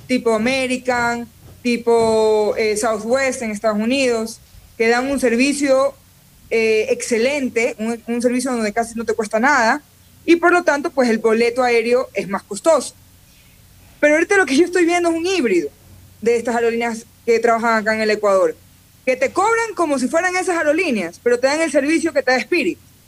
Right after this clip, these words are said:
porque Spirit también te cobra de esa manera. ¿Pero por qué? Porque el pasaje te cuesta, y me ha costado así por veces ya, Guayaquil, Miami, ciento veinte dólares de ida. Obviamente, sin maleta, sin nada.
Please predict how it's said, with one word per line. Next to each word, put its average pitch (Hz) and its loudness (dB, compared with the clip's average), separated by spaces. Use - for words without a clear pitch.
porque 302 -2
Spirit 427 0
también 349 -4
te 320 -4
cobra 277 0
de 226 0
esa 208 -8
manera. 180 -8
¿Pero 311 4
por 302 0
qué? 466 4
Porque 254 2
el 240 4
pasaje 339 2
te 311 2
cuesta, 330 0
y 254 -2
me 254 -2
ha 285 -2
costado 302 -2
así 294 -4
por 226 0
veces 294 0
ya, 254 -2
Guayaquil, 254 6
Miami, 330 4
ciento 330 4
veinte 311 2
dólares 233 0
de 226 2
ida. 185 0
Obviamente, 269 0
sin 208 -6
maleta, 262 0
sin 240 -4
nada. 226 -2